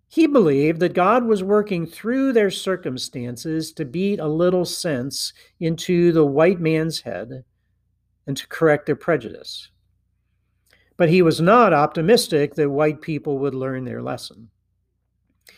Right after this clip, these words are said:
He thought the probability was that many white people like himself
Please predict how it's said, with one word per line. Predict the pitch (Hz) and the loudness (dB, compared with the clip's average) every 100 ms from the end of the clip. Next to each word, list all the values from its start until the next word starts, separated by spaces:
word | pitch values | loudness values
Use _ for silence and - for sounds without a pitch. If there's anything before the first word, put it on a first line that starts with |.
| _ | _
He | - 226 240 | 2 2 2
thought | 165 139 156 | 0 2 2
the | 156 | -2
probability | - 185 175 160 151 214 156 139 143 175 | -2 2 2 2 2 4 4 0 -2 -2
was | 147 143 139 | -4 -4 -2
that | 151 160 | -2 -2
many | 156 185 180 | -4 -2 -2
white | 147 175 175 | 0 -2 -2
people | - 160 165 175 170 160 | -10 -8 -6 -2 -2 0
like | 143 156 | -2 -4
himself | 165 170 - 120 143 _ | -8 -12 -14 -16 -18 _